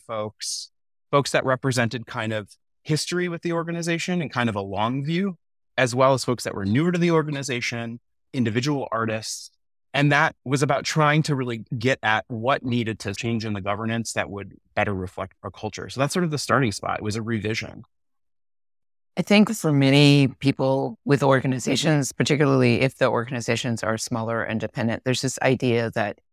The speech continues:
Speaker 2: bylaws or Robert's Rules of Order, that they're just the way things are done. Well, this is just how it's done, so we have to keep doing it that way. And what we have the opportunity to do is say, "We don't have to do it the way it's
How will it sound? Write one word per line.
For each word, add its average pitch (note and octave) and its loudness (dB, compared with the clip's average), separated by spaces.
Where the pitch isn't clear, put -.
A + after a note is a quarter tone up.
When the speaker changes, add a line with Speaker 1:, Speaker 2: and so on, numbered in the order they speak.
Speaker 2:
bylaws A#2 4
or A2 -4
Robert's B2+ 2
Rules A#2+ 2
of A2 -2
Order, A2 2
that C3+ 0
they're B2 6
just - -2
the C#3 2
way A2+ 4
things G#2+ -2
are E2+ -2
done. E2 -8
Well, B2 0
this D3 0
is C3 -8
just - -2
how B2+ -2
it's - -6
done, G2+ -2
so - -10
we A2+ -2
have A#2+ -4
to A#2 -6
keep A#2 -4
doing C3 0
it - -10
that - -8
way. - -8
And B2 2
what C3 2
we D3+ 2
have C3+ -2
the C3+ 2
opportunity A#2+ 0
to G#2+ -4
do C#3+ 2
is A2+ -2
say, A#2+ 0
"We C#3+ 4
don't C#3 4
have C3+ 2
to A#2+ 0
do A#2+ 2
it G2+ -2
the A#2 -2
way G#2 2
it's - -4